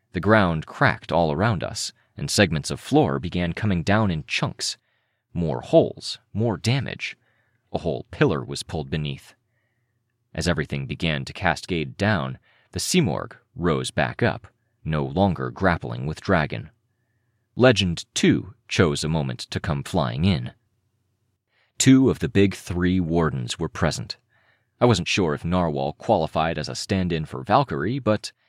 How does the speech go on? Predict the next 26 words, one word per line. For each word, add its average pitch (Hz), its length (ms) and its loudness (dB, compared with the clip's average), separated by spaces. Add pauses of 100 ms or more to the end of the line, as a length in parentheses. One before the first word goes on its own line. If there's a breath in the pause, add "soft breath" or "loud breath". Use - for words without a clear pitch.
(400)
it - 120 -12
was - 160 -8
good 160 160 0
to 135 60 -4
see. 71 440 -4 (1400)
The - 80 -10
collapse 127 500 0
was 101 140 -2
being 110 240 0
rectified. - 680 -4 (260)
Cracks - 500 -2
shrunk, - 460 -4 (300)
holes 107 560 4
diminished, 120 500 -2 (380)
and 117 120 0
supports - 560 2
raised 110 480 2
by 92 200 0
way 95 240 2
of 85 120 -2
force - 320 2
field 82 320 -4
and 76 300 -4
giant 73 320 -4
stone 64 360 -6
hands. 60 600 -4